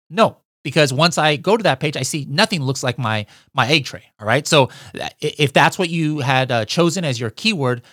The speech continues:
I would go back and think of another keyword, because again, you wanna find a keyword where, you know, th-, there's a good ma-, uh, majority,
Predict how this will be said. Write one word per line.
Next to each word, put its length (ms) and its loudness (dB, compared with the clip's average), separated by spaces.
I 140 4
would 140 2
go 120 6
back 260 2
and 120 -4
think 140 -2
of 80 -2
another 240 2
keyword, 340 -12
because 240 -6
again, 260 -2
you 140 -4
wanna 220 -4
find 420 -2
a 120 -2
keyword 420 -2
where, 320 -2
you 80 -6
know, 160 -6
th-, 140 -4
there's 220 4
a 60 -2
good 240 0
ma-, 100 -2
uh, 340 -6
majority, 680 0